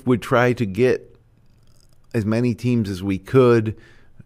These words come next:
and that resulted in a lot of lopsided matchups or empty gyms. You know, the, the worst part about going out,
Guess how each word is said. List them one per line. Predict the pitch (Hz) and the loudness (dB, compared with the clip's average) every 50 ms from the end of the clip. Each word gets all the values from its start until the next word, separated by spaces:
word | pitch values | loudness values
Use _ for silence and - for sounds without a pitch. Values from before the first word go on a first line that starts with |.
| _ _ _ _ _ - | _ _ _ _ _ -12
and | - 104 104 101 101 101 98 95 95 90 - - | -8 -6 -4 -4 -4 -4 -4 -4 -4 -6 -8 -8
that | - - 113 110 73 | -6 -4 -2 -2 0
resulted | 95 107 92 104 104 104 104 - 104 104 95 | -2 -2 -2 0 0 0 -2 -2 -4 -4 -4
in | 101 98 | -4 -4
a | 95 92 | -4 -4
lot | 90 95 98 95 | -2 -2 -2 -2
of | 87 82 | -2 -4
lopsided | 82 82 87 92 90 - - - 92 95 92 92 90 | -4 -4 -6 -6 -8 -8 -6 -4 -4 -2 -2 -4 -4
matchups | 92 92 92 98 92 - 107 101 - - - - | -4 -4 -4 -6 -6 -6 -6 -6 -6 -8 -10 -10
or | - - | -8 -2
empty | - 170 220 - 208 208 139 | 0 0 0 0 0 -2 -4
gyms. | 87 104 127 120 98 92 82 | -2 0 0 0 0 -2 -4
You | 90 104 | -4 -4
know, | 104 101 104 104 | -2 -2 -2 -2
the, | 101 104 110 | -2 -2 -4
the | 107 - - 117 117 | -4 -6 -6 -6 -4
worst | 120 147 180 180 175 - - - | 0 0 0 0 -2 -4 -8 -2
part | 135 131 131 120 | 2 2 2 4
about | 113 107 98 87 87 | 2 2 0 0 0
going | 104 113 117 110 107 | 0 0 0 0 0
out, | 104 104 104 98 - - | 0 0 0 -2 -4 -8